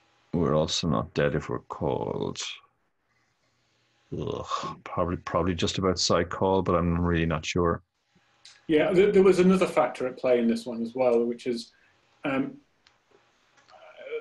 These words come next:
Speaker 2: maybe pushed me towards folding was I kind of felt these two players might get it in against each other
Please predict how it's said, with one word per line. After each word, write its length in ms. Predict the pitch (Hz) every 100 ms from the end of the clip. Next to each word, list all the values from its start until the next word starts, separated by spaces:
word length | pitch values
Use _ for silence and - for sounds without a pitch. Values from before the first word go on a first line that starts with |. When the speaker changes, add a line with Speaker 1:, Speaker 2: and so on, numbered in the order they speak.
| -
Speaker 2:
maybe 960 | 175 143 147 151 170 151 160 151 - - _ _
pushed 340 | - - - -
me 400 | 135 135 131 -
towards 340 | - 131 123
folding 400 | - 127 123 117
was 220 | 123 120 - _ _ _ _ _ _ _
I 40 | -
kind 340 | - 156 165
of 100 | 180
felt 200 | - 156
these 220 | 143 127
two 120 | 131 -
players 360 | 123 127 120
might 300 | 123 127 131 - _ _ _ _ _
get 180 | - 131
it 160 | 135 131
in 120 | 135
against 340 | 131 135 131
each 180 | 131 131
other 360 | 139 135 139